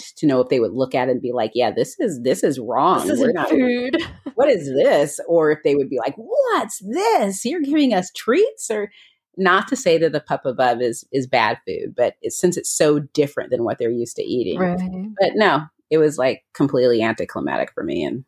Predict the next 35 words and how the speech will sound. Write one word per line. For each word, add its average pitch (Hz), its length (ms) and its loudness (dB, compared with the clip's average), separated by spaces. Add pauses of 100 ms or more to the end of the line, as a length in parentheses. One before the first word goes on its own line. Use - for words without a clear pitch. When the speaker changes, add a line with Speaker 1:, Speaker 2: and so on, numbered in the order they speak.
(100)
Speaker 2:
<laughs> - 140 -20
Speaker 1:
it 254 80 0 (800)
was - 160 -8
fine. - 380 -12
<laughs> - 40 -20 (800)
It's 175 420 -2
like, - 300 -2 (680)
but 113 320 -2 (680)
I've, 160 280 0
that's 180 240 2
why 170 180 4
I 147 40 2
have 139 260 2
it 131 80 4
on 120 180 2
hand. 120 380 -2
I 175 80 0
have 143 220 -2
it 127 60 0
on 120 140 -2
hand, 101 520 -6 (240)
um, 71 360 -4 (600)
it 131 240 2
just 139 240 2
in 135 240 2
case, - 400 -2
if - 140 -6
I'm 127 140 0
not 131 180 2
around 120 340 0
and 117 120 -2
something 117 260 -4
needs 110 160 -4
to - 60 -4
happen, - 500 -4